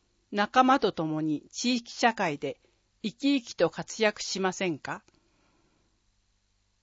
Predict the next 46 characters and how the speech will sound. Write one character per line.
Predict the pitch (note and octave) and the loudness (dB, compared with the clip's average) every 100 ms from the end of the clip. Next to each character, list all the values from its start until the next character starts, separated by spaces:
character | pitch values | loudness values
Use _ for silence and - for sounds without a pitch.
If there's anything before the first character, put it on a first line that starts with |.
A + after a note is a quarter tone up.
| _ | _
シ | - - A#3+ | -8 -2 0
ル | C4 | 8
バ | C#4 C4 | 10 10
ー | |
人 | A#3+ B3+ B3+ | 10 4 4
材 | C4 C4 | 6 6
セ | B3 C4 | 4 0
ン | A3+ | 0
タ | - E3 | 0 0
ー | D3+ | 0
で | A#2+ - | -2 -6
紹 | - A#3 B3 | 0 4 4
介 | B3 B3 G#3+ | 6 6 6
で | G#3 | 2
き | B3+ | 0
る | G3+ | -4
仕 | - - | -4 -6
事。 | D3+ D3+ A#2 - _ _ _ _ _ _ _ _ _ _ _ _ _ | -8 -6 -8 -10 _ _ _ _ _ _ _ _ _ _ _ _ _
シ | - A#3+ | -8 -2
ル | B3+ | 2
バ | C4 B3+ | 6 8
ー | A#3+ | 6
人 | A#3+ B3+ | 2 2
材 | A#3+ B3 | 6 6
セ | A#3+ C4 | 6 2
ン | A#3 | 2
タ | G3 F3 | 0 -2
ー | |
で | D3 | -2
は | C#3 B2 - _ _ _ | -2 -2 -6 _ _ _
次 | - - A#3 C4+ | -6 -4 2 4
の | A#3 | 4
仕 | E3 F#3 | 0 -2
事 | G3+ G3 G#3 | -2 0 2
を | G3+ | 2
紹 | - A3+ | 4 4
介 | A#3 A#3+ A3+ | 6 4 2
す | B3 | -2
る | A#3 | -2
こ | A#3 | -2
と | A#3 | 0
が | E3 | -2
で | C#3+ | -4
き | - D#3+ | -4 -4
ま | D3 | -2
す。 | - - | -6 -14